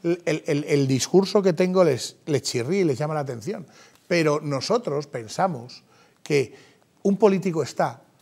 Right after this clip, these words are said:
para buscar a los mejores, asesorarse con los mejores y, desde luego, cada uno en su campo. Esta Teresa Rivera, ¿quién narices es?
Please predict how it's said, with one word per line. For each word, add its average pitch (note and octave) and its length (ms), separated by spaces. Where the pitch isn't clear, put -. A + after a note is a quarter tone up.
para C3+ 180
buscar C3+ 320
a F3+ 60
los F3 160
mejores, C#3 560
asesorarse C#3 680
con A#2 160
los D#3+ 120
mejores B2 520
y, C#3 60
desde B2 260
luego, E3 280
cada C#3+ 220
uno D#3 100
en E3+ 80
su A#2 160
campo. F#3+ 420
Esta C4 220
Teresa D3 360
Rivera, G2 460
¿quién B3 300
narices D3+ 400
es? - 300